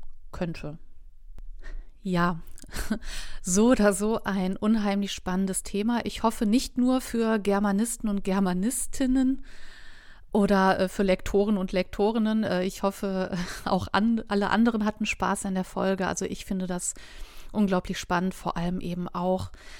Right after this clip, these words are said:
die Frage nach diesem Sprachpurismus auf Island. Mm, deswegen auch hier mal eine Frage. Also was haltet ihr von Sprachpurismus? Oder habt ihr lieber,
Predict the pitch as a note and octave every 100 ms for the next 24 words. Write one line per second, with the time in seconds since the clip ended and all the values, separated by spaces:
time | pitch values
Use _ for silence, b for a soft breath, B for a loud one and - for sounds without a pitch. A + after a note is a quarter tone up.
0 | B B - - - G3+ F#3+ G3 F3+ -
1 | F#3 F3 F3 - - - - - - -
2 | F#3+ C#4 - F#3+ F3+ - F#3 F3 - F3+
3 | - A#3+ - E3 F3 - - G#3 G#3 G#3
4 | G#3 b b b b b - - G#3+ B3+
5 | - G#3 - A3+ A3 A3 - - F#3+ -
6 | - A#3+ G#3 - F#3 F#3 - - G3+ A#3+
7 | A#3+ A3+ - G#3+ A3+ - G3 G3+ - -
8 | F#3+ G#3+ - - E3+ F3 - F3+ F3 -
9 | - F3+ F3+ F3+ - - - - - -
10 | G3+ - F#3 G3 G3 F#3